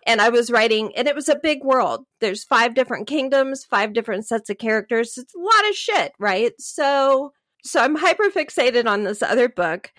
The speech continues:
trying to bring, trying to level myself out.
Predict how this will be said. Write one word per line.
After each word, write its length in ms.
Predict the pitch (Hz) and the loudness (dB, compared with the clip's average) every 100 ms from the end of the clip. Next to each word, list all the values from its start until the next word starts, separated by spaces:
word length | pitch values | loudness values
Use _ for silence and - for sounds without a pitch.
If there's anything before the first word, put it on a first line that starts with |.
| - - _ | -20 -20 _
trying 400 | - 240 262 285 | 0 2 4 0
to 220 | 311 220 - | -4 -8 -2
bring, 280 | 277 269 - 240 - | 0 0 -2 -12 -6
trying 340 | - 330 403 381 | 0 2 2 0
to 60 | |
level 440 | 269 277 262 294 285 | 0 2 2 2 0
myself 500 | 247 233 - 220 214 | 0 0 0 0 0
out. 300 | 214 - - | 0 0 -2